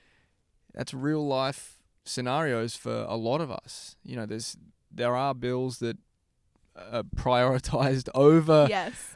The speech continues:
Speaker 1: a nice Canon or Nikon camera, you know?
Speaker 2: Mm-hmm.
Speaker 1: It's, um, it, yeah, it's, it's the scenario for, for most of us, I would say.
Speaker 2: Mm-hmm.
Speaker 1: So you were juggling this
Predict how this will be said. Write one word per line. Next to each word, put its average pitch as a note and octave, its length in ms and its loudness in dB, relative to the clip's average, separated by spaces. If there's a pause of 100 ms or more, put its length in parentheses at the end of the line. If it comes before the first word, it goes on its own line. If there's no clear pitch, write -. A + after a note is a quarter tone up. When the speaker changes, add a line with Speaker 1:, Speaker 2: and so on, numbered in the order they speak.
Speaker 1:
a C#3 320 2
nice D3 580 0
Canon D#3 440 2
or D3 180 2
Nikon D3 600 -2
camera, C#3+ 460 -2
you G#2+ 200 -6
know? B2+ 260 -2
Speaker 2:
Mm-hmm. A3 220 -8
Speaker 1:
It's, B2 320 -8
um, A#2+ 760 -6
it, G#2 160 -20 (440)
yeah, B2+ 160 0
it's, - 440 -8
it's - 240 -12
the B2 140 -8
scenario B2 520 -2
for, A2 320 -6
for - 140 -8
most A2+ 340 -4
of A#2 80 -6
us, G#2+ 220 -4
I A#2 80 -6
would A#2 160 -10
say. A2+ 360 -6 (120)
Speaker 2:
Mm-hmm. F#3 300 -16 (540)
Speaker 1:
So F3+ 380 4 (1700)
you E3+ 200 4
were B3+ 100 4
juggling E3 420 4
this C3+ 320 -2